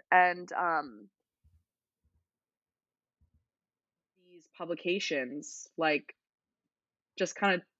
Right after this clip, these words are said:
took little sound bites and made that the headline, and obviously that's what goes viral on Twitter, and I don't know, it just makes me really sad 'cause she's clearly, like, going through something,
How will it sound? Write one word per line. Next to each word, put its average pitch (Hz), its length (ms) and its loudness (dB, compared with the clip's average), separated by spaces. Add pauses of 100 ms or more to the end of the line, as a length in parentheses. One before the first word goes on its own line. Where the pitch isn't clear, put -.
took 190 200 0
little 170 160 4
sound 185 280 0
bites 147 240 2
and 165 120 -2
made 165 200 2
that 147 300 4 (340)
the 202 80 4
headline, 214 480 6
and 170 120 4
obviously 185 400 0
that's 160 440 2 (120)
what 165 200 0
goes 160 220 2
viral 151 360 2
on 143 100 -2
Twitter, 165 600 6 (540)
and 165 360 0 (960)
I 196 60 -4
don't 208 100 -2
know, 220 100 0
it 247 80 -2
just 180 140 -8
makes 220 140 -4
me 220 60 0
really 185 160 4
sad 196 280 4
'cause 151 120 -2
she's - 180 -6
clearly, 175 320 4
like, 151 140 2
going 151 220 0
through 160 140 0
something, 135 500 -2